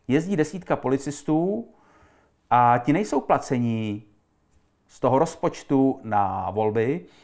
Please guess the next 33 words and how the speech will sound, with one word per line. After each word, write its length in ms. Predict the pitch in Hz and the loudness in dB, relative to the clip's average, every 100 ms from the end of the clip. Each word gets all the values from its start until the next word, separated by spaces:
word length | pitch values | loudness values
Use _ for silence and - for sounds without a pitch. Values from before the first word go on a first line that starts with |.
| - | -4
A 80 | - | 2
nebo 200 | 170 226 | 4 4
jestli 480 | 233 262 254 220 131 | 2 2 0 0 0
je 100 | 110 | 0
Rakušan, 520 | 127 202 254 - 156 131 | -2 -2 -8 -2 -2 -2
jestli 200 | 147 160 | -4 -4
jim 80 | |
připlácí 580 | 135 208 269 277 - 143 | -4 -4 0 -2 -2 -8
ještě 260 | 127 - 139 | -12 -10 -12
z 100 | - | -6
toho, 320 | 131 113 98 _ _ _ _ _ _ - | -6 -6 -10 _ _ _ _ _ _ -10
tak 140 | 143 | -4
si 100 | 151 | -2
myslím, 320 | 160 - 175 | -2 -4 -6
že, 520 | 147 147 151 151 147 - - _ _ _ _ _ _ _ _ _ _ - _ _ - | -2 2 4 2 2 -4 -18 _ _ _ _ _ _ _ _ _ _ -20 _ _ -8
nebo 340 | 120 123 - _ _ _ | -4 -6 -8 _ _ _
jsem 160 | - - | -10 -6
přesvědčený, 560 | 143 147 139 120 107 | -4 -4 -4 -4 -6
že 100 | 113 | -6
to 220 | 117 117 - | -2 -4 -2
samozřejmě 720 | - 131 135 135 135 135 127 - _ _ - | -4 -2 0 0 2 -2 -4 -12 _ _ -4
vůbec 320 | 131 143 147 | 0 0 0
tak 220 | - 131 - _ | -2 -4 -6 _
ne-, 160 | 127 117 - | -10 -8 -6
nemůže 320 | 117 120 135 | -4 -2 -2
být, 300 | 107 147 - _ _ - | -4 -8 -10 _ _ 0
aby 160 | 123 143 | 4 4
jim 100 | 139 | 6
dával 300 | 127 135 139 | 6 6 4
nějaký 360 | 143 143 156 | 4 2 -2
bonus 400 | 123 110 113 139 | -2 0 2 0
za 120 | 123 127 | 0 -2
to. 400 | 135 127 175 | 0 0 -2